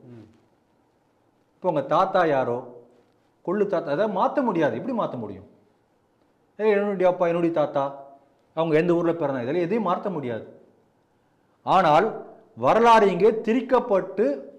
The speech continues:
Speaker 2: அது திணிக்கப்படுகிறது. இது ஒண்ணு. ரெண்டாவது, ராமனும் கண்ணனும் இந்த நாட்டிலே வாழ்ந்தவர்கள், வசித்தவர்கள், வாழ்ந்து வழிகாட்டியவர்கள். இந்த நாடு முழுக்க எல்லா இடத்துக்கும் நடந்திருக்கார் ராமர்.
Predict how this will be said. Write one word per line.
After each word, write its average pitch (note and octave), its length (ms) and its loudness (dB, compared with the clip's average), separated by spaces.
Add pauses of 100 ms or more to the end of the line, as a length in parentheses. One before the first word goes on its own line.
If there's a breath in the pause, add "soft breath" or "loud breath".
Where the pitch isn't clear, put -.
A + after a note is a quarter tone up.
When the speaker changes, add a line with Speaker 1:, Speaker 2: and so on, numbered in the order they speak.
(160)
Speaker 2:
அது G3+ 160 -2
திணிக்கப்படுகிறது. A3 880 -2 (1900)
இது D#3+ 280 -4
ஒண்ணு. A#2 140 -8 (680)
ரெண்டாவது, E3 680 2 (420)
ராமனும் A3 800 2
கண்ணனும் F#3+ 380 -2
இந்த E3+ 180 -2
நாட்டிலே F#3 540 0
வாழ்ந்தவர்கள், D#3+ 920 2
வசித்தவர்கள், D#3 680 -2
வாழ்ந்து F3+ 420 2
வழிகாட்டியவர்கள். D#3+ 1000 0 (1300)
இந்த B2 120 -8
நாடு F#3+ 320 4
முழுக்க G3 240 0
எல்லா F#3 300 4
இடத்துக்கும் G3+ 380 0
நடந்திருக்கார் F3 400 -2
ராமர். C3 360 -4